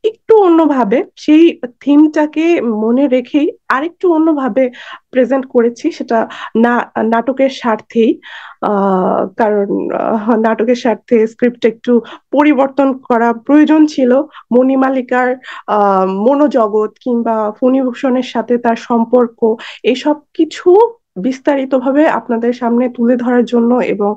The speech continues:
আপনাদেরকে আনন্দ দিতে একটু পরিবর্ধন, পরিমার্জন করা হয়েছে, ঠিক আছে? আচ্ছা,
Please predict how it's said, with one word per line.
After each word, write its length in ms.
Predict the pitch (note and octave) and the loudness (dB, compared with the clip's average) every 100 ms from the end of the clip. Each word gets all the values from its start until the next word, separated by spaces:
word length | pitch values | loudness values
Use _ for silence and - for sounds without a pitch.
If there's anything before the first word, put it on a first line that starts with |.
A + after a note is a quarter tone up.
| - - - | -8 -12 -4
আপনাদেরকে 680 | A3 A3 A#3+ B3 A#3+ B3+ B3 | -4 0 2 2 0 0 0
আনন্দ 440 | A#3 B3+ D4+ D4+ | 0 2 4 4
দিতে 380 | C4 A#3+ A3+ G4 - - _ - | 2 0 0 -2 -4 -20 _ -4
একটু 360 | - - - F4+ | -4 -2 -2 0
পরিবর্ধন, 840 | C#4+ C4+ C#4 D4+ D4+ - F#4+ B4 A#4+ | 0 -2 0 0 0 -2 -2 -2 -2
পরিমার্জন 720 | D4 D4 D4 C#4+ C4+ B3 E4 C5+ - - _ | 0 0 0 0 -2 0 0 0 -4 -20 _
করা 220 | - C4 C4 | -2 0 0
হয়েছে, 500 | A3 G#3+ G3+ - F#3+ _ _ - | 0 -2 -2 -8 -18 _ _ -10
ঠিক 140 | D4 | -4
আছে? 260 | G4+ - G#3+ - _ _ _ _ - - | -4 -2 -6 -6 _ _ _ _ -18 -8
আচ্ছা, 380 | G3+ G3+ - | -8 -8 -16